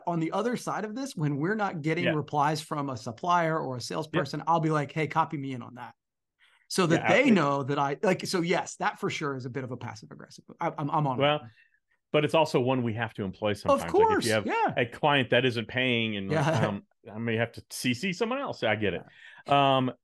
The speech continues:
Speaker 2: number six, not sure you saw my last email. It implies that the recipient often overlooks important work emails.
Speaker 1: Or they ignored you
Speaker 2: Um,
Speaker 1: and they're being an
Speaker 2: yeah.
Speaker 1: asshole.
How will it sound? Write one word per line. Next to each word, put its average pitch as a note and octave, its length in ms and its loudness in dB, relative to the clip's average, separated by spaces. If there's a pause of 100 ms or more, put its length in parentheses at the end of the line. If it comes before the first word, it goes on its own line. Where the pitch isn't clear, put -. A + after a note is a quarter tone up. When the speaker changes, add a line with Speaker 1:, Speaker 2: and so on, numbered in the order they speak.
(160)
Speaker 2:
number G3+ 260 2
six, - 460 0
not F3 340 -2
sure A3 340 -4
you C#3+ 180 -4
saw C#3+ 320 -6
my A#2+ 180 -2
last A2+ 500 -2
email. E2+ 440 -4
It F2 80 -2
implies D3 460 0
that D#3 120 -4
the B2 80 -2
recipient D#3+ 540 -2 (120)
often F3+ 380 -4 (140)
overlooks F#3+ 560 -4
important F2 520 -6
work E2+ 280 -10
emails. C#2+ 640 -14 (120)
Speaker 1:
Or G#3 280 -8
they F#3 180 -4
ignored F#3+ 400 -4
you F#3+ 380 2
Speaker 2:
Um, F3+ 80 -2
Speaker 1:
and D#3 200 -2
they're G3 200 -4
being F#3+ 300 0
an F#3+ 60 -2
Speaker 2:
yeah. G3+ 140 0
Speaker 1:
asshole. C3 460 0